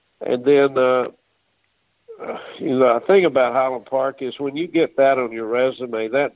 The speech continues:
that speaks a lot of, that speaks a lot to people that are, uh, evaluate coaches. And, uh, so two things that, that I'll do for them is, you know, I'll try to,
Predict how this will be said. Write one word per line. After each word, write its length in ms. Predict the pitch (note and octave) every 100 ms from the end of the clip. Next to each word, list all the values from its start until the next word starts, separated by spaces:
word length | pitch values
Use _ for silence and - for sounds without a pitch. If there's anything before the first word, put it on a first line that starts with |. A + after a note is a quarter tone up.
| -
that 180 | C#3 B2 -
speaks 280 | - D3 -
a 60 | A#2+
lot 340 | A#2 A#2+ B2+
of, 120 | A#2 G2+ _ -
that 160 | C3 - -
speaks 300 | E3 D3+ -
a 60 | B2+
lot 360 | A2+ A#2+ A#2+ -
to 60 |
people 400 | - C3+ B2 G#2+
that 200 | G#2+ A2
are, 220 | A2 F#2+ -
uh, 460 | - A2 - - A#2
evaluate 720 | A2 B2 B2 A#2 A2+ - -
coaches. 480 | B2 A2+ - G#2+ - _ _ _ _ _ _ _
And, 340 | - B2+ A#2+ A#2
uh, 360 | A#2 A2+ - - _ _ _ -
so 400 | C#3 A#2+ A#2+ G2 - _
two 200 | - F3
things 320 | E3+ C#3+ B2+ B2
that, 160 | A#2 _ -
that 160 | A#2+
I'll 240 | A#2 B2+ A#2+
do 220 | C3 B2 -
for 340 | A#2 A2+ A#2
them 180 | A#2+ A#2
is, 80 | A#2 - _ _ _ _ _
you 100 | C#3
know, 80 | C3
I'll 200 | A#2+ A#2+ -
try 280 | D3+ D3+ C#3
to, 220 | A2+